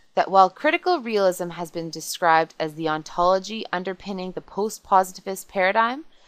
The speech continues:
some philosophies of critical realism can be said to be more distinct.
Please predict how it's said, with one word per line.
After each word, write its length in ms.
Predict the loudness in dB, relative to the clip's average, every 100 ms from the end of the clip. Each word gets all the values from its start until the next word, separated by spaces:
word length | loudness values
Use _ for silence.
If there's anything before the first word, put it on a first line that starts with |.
| -20 -20 -8
some 360 | 6 8 6
philosophies 680 | 4 6 6 6 -8 -10 -10
of 120 | -6
critical 360 | -6 -6 -6 -6
realism 500 | -6 -4 -4 -6 -10
can 220 | -10 -10
be 100 | -8
said 280 | -4 -4 -4
to 80 |
be 100 | -14
more 180 | -8 -6
distinct. 640 | -8 -8 -6 -6 -10 -20